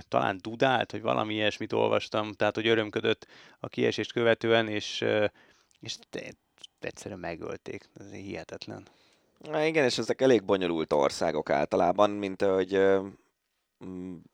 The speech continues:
Speaker 2: végülis Magyarország is ilyen szempontból nem lehet
Speaker 1: Aha.
Speaker 2: azt mondani, hogy az egész ország, ö, teljes szívvel áll mondjuk a labdarúgó válogatott mögött. Ö,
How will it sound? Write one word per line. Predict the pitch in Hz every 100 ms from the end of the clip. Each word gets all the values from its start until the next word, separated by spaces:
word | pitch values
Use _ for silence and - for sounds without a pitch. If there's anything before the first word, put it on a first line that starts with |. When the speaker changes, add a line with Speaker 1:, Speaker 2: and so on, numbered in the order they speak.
| _
Speaker 2:
végülis | 92 95 92
Magyarország | 101 117 127 98 - 98 87
is | 92 - -
ilyen | 113 110
szempontból | 95 101 92 92 90 87 87 - _ _ _ _ _ - -
nem | - 107
lehet | 117 95
Speaker 1:
Aha. | 98
Speaker 2:
azt | 104
mondani, | 98 98 98
hogy | 95 95
az | 95
egész | 98 92 90 95
ország, | 92 98 98 90 92 - -
ö, | 50 57 67 76 -
teljes | 98 87 85
szívvel | - - 82 82 76
áll | 78 78
mondjuk | 76 73 73 -
a |
labdarúgó | 76 78 78 67 64
válogatott | 64 62 62 62 - -
mögött. | 71 - 50 _ - _ _ _ _ _ -
Ö, | 73 76 78 78